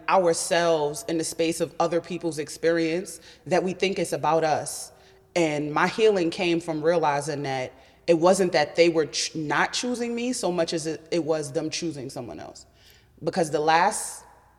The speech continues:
two guys I wanna say I dealt with, the last two guys I took seriously when they told me, like, they wanted to go be with their other partners,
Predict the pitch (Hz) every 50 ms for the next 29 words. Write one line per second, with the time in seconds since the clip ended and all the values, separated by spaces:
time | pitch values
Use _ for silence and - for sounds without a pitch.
0 | _ - - - - 269 254 208 220 208 208 208 220 214 202 - 196 202 196 208
1 | 202 - 214 202 196 165 185 175 165 190 202 202 - 196 208 226 254 - - -
2 | - _ _ _ _ _ _ - 165 165 165 165 180 196 - - - 202 180 190
3 | 175 170 170 175 165 170 - 220 196 - - - 196 202 202 202 202 - 202 208
4 | 214 214 214 208 175 175 175 170 175 180 175 - 202 185 190 190 196 185 180 170
5 | 165 165 - 175 175 175 175 175 170 - 170 156 165 165 180 185 175 175 170 170
6 | 160 - 165 165 - - 185 185 185 196 208 226 262 285 -